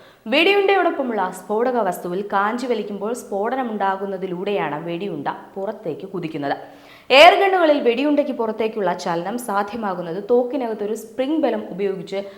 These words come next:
ചുരുക്കി നിർത്തുന്നതിലൂടെ വായുവിന്റെ അതിസമ്മർദ്ദം ഉണ്ടാവുകയും അത് പൊടുന്നനെ തുറന്നുവിടുകയും ചെയ്യുന്നതുകൊണ്ടാണ്.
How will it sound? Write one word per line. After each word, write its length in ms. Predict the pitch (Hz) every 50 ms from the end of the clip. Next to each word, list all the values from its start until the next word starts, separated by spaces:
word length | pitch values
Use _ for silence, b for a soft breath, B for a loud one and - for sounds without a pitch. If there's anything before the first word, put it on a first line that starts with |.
| B B B B -
ചുരുക്കി 360 | 277 262 294 311 311 - 294
നിർത്തുന്നതിലൂടെ 880 | 247 220 202 208 - 214 214 196 196 185 170 170 185 233 - - 190 165 165
വായുവിന്റെ 720 | 185 185 185 202 240 269 269 240 240 233 220 233 - - -
അതിസമ്മർദ്ദം 720 | 185 190 202 262 254 - 233 190 196 190 185 185 190 175 160
ഉണ്ടാവുകയും 680 | 156 156 165 160 156 156 160 160 185 262 381 - B B B B B B B
അത് 140 | 262 330 320
പൊടുന്നനെ 600 | 320 - 277 269 269 294 302 294 294 311 311 -
തുറന്നുവിടുകയും 680 | 285 277 285 311 320 302 254 214 214 190 190 185 202 220
ചെയ്യുന്നതുകൊണ്ടാണ്. 720 | 233 - 214 185 180 175 160 160 143 139 135 135 135 143